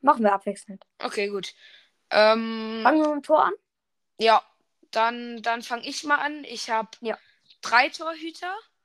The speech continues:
Speaker 1: Ich auch.
Speaker 2: Mit, mit Mamadashvili. Kennst du den von,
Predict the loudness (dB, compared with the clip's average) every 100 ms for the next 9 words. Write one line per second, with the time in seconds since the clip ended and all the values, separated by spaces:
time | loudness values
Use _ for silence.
0 | _ _ _ _ -20 -12 -10 -8 -8 -12
1 | -12 -12 -10 -8 -8 -8 -10 -4 -2 2
2 | 2 2 -2 -6 -10 -8 -8 -8 -10 -10
3 | -12 -12 -12 -8 -6 -4 -8